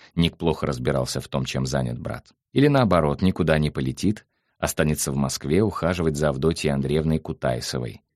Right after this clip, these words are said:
И тогда есть некоторая надежда, что он свозит ее к майору Мишакову, а она подтвердит, что никаких Селезневых в квартире номер семь в двенадцатом доме по Подколокольному переулку не проживает. И что это даст?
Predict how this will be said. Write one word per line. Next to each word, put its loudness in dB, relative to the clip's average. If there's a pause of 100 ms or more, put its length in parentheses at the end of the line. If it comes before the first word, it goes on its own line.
(160)
И 0
тогда 0 (400)
есть 0
некоторая 0
надежда, 2
что -2
он 0
свозит -2
ее 4
к -6
майору 0
Мишакову, 0 (240)
а 6
она 4
подтвердит, 2
что 2
никаких 2
Селезневых 4
в -14
квартире 2
номер 4
семь 2
в -4
двенадцатом 0
доме 0 (200)
по -6
Подколокольному 0
переулку 2
не 6
проживает. -6 (320)
И 2
что 0
это 0
даст? -6